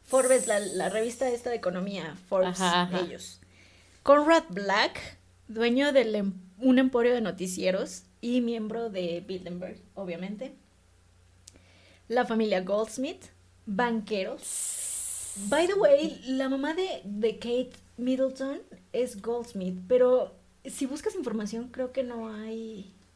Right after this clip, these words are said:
Speaker 1: creo que, no sé si sean familiares, pero hay rumores de que Kate Middleton realmente no es,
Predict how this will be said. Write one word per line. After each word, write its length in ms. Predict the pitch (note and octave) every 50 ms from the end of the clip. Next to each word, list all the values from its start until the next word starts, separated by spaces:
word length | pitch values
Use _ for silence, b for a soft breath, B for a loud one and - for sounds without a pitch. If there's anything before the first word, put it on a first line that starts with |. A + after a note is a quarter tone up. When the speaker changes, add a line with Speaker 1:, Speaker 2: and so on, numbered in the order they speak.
| _ _ _ _
Speaker 1:
creo 180 | - B3+ D#4 D#4
que, 60 | C4+
no 120 | C#4+ D#4 F#4
sé 100 | - B4
si 120 | - -
sean 160 | - D4 C#4 C#4+
familiares, 680 | E4+ D#4 C4+ A3 G#3+ G#3+ G#3 G#3+ B3+ B4 - - - B B B B B B B B -
pero 200 | C#4+ C#4 C#4 C#4+
hay 140 | D4 D4+
rumores 460 | D#4+ E4+ G4 G4+ E4+ D4 D4+ E4 D#4+ D#4+
de 100 | A3 -
que 200 | - A3 A3+ A3+ -
Kate 200 | A3+ A#3 B3 A#3
Middleton 340 | A#3+ A#3+ A#3+ A#3 - A#3 A3
realmente 460 | A3+ A3+ A3+ A3 A3+ A3+ A3 - A3
no 200 | G#3+ G3 F#3+ G3 F#3+
es, 480 | F#3+ F#3 F#3 F#3 F#3 F#3 - - -